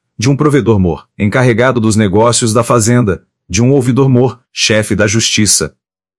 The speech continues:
Exerciam a autoridade primariamente na Bahia, nas outras capitâneas tinham delegados, quando iam a qualquer dela, competia-lhes conhecer de ação nova,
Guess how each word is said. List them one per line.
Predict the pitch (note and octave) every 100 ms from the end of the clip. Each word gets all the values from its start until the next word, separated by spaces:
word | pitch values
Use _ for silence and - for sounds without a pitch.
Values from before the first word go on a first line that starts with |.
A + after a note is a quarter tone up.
| -
Exerciam | C#3 C#3 C3 - D3+ C#3
a | G#2+
autoridade | G2 A2 G#2 F2+ G2+ A2 G#2
primariamente | A#2+ A#2 A#2 A2 G#2 A2+ A#2+
na | A2+
Bahia, | A2 A#2 G#2+ C3+ C#3+ _ _ -
nas | G2 F2+
outras | G#2+ A#2 A#2+
capitâneas | - A2 G#2 F#2 B2 A#2 G2
tinham | - B2 B2
delegados, | C3+ A#2+ G2 G2 D#2+ - - _ _ -
quando | C3 C3+
iam | C#3 C#3
a |
qualquer | C3 A#2+ B2 G#2+
dela, | G#2 G#2 F2+ D2+ _ _ _ -
competia-lhes | C3 B2 C3+ - C#3+ B2+ A#2+
conhecer | C3+ B2+ - C#3
de | B2+ A#2
ação | G2+ - C3
nova, | A2 A2 G2+ D#2+